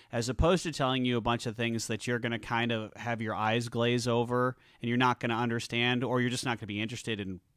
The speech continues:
spending the time on. Um, and, uh, the students who, as they continue on and they continue on, eventually they'll get all,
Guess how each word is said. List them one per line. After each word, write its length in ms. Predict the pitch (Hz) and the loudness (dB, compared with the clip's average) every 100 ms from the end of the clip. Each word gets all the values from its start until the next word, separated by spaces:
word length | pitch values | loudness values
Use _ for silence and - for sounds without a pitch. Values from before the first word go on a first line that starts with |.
| - - | -20 -12
spending 340 | - 127 107 | -4 -2 -2
the 60 | 95 | -4
time 360 | - 110 101 95 | -4 -2 0 -2
on. 260 | 85 78 - _ - - - _ | -4 -8 -16 _ -20 -20 -20 _
Um, 540 | - 110 101 98 95 95 _ _ _ _ _ _ _ | 2 4 6 4 -2 -8 _ _ _ _ _ _ _
and, 500 | 120 113 110 110 107 | -2 2 2 0 0
uh, 180 | 110 104 | 0 0
the 140 | 104 113 | -2 -2
students 440 | - 139 131 120 | 0 2 2 0
who, 280 | 131 123 117 | 0 0 2
as 200 | 117 - | 0 0
they 140 | 120 | -4
continue 560 | 113 123 110 120 117 110 | -4 -8 -4 -2 0 0
on 140 | 113 | 0
and 80 | 110 | -2
they 60 | 110 | -4
continue 480 | 113 104 113 107 113 | -6 -6 -4 0 4
on, 180 | 120 | 4
eventually 480 | 104 101 175 - 131 | 2 0 -2 -2 -4
they'll 180 | 117 139 | 0 0
get 220 | 135 131 | 2 4
all, 340 | 120 123 127 | 6 6 4